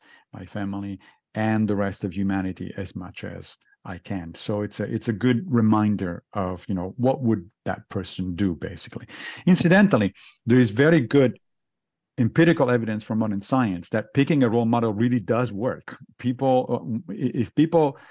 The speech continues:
get into the habit, the mental habit of asking themselves i-, a crucial point, you know, "What would my role model do under similar circumstances?"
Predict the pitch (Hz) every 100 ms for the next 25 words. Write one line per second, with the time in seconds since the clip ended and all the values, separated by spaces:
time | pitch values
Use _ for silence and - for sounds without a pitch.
0 | - _ - 135 143 139 117 107 131 131
1 | 107 - 107 104 120 139 127 131 120 113
2 | 113 113 127 - 127 113 - 123 113 98
3 | - _ _ - 107 - - 135 123 120
4 | 110 120 110 98 104 98 107 143 135 127
5 | 101 - - 101 104 110 117 110 104 98
6 | 92 127 143 85 101 _ _ _ 120 113
7 | 107 95 _ - - 110 98 - 165 160
8 | 101 - 95 - 104